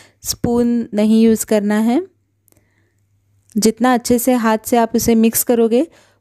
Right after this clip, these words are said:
पोहा उसका टोमेटो का और अनियन का मॉइस्चर अच्छे से सोक कर लेगा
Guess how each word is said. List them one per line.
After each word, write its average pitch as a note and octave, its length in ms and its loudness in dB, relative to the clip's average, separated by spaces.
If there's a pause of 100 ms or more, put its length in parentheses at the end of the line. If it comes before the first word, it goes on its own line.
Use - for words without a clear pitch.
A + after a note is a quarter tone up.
(100)
पोहा A3 320 2
उसका A3+ 580 0
टोमेटो G#3+ 440 -2
का A3 200 0
और A3 240 2
अनियन G#3 440 -2
का A3+ 200 0
मॉइस्चर G#3+ 580 0
अच्छे A3 280 0
से A3+ 160 0
सोक G3 320 0
कर G#3+ 160 0
लेगा G#3 360 0